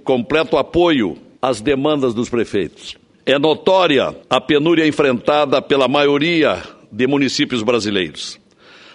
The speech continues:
A situação de municípios deve ser tratada com muito mais atenção. É sintoma de como o nosso pacto federativo se encontra doente.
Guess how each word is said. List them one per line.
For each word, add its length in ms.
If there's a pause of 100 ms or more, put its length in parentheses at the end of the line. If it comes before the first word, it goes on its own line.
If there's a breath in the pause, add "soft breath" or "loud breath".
A 100
situação 540
de 80
municípios 640
deve 180
ser 200
tratada 580
com 180
muito 440
mais 260
atenção. 720 (880 loud breath)
É 160
sintoma 960 (380 loud breath)
de 200
como 300
o 40
nosso 360
pacto 480
federativo 680
se 160
encontra 460
doente. 760